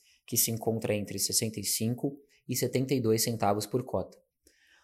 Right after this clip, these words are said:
A cota do fundo apresentou, ao final do mês de abril, uma valorização de seis vírgula quatro por cento, que, somado aos rendimentos distribuídos,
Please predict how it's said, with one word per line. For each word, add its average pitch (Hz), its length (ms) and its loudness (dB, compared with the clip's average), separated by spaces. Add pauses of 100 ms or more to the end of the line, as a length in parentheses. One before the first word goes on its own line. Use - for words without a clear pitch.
A 123 120 6
cota 190 220 8
do 175 120 6
fundo 156 240 4
apresentou, 127 560 6
ao 117 80 8
final 123 340 4
do 143 100 6
mês 113 180 4
de 101 80 4
abril, 113 420 2
uma 131 220 4
valorização 143 680 6
de 135 120 2
seis 175 340 4
vírgula 156 300 4
quatro 131 340 2
por 135 140 -4
cento, - 400 -2 (280)
que, - 140 0
somado 139 460 6
aos 151 100 6
rendimentos 127 540 2
distribuídos, 113 760 -2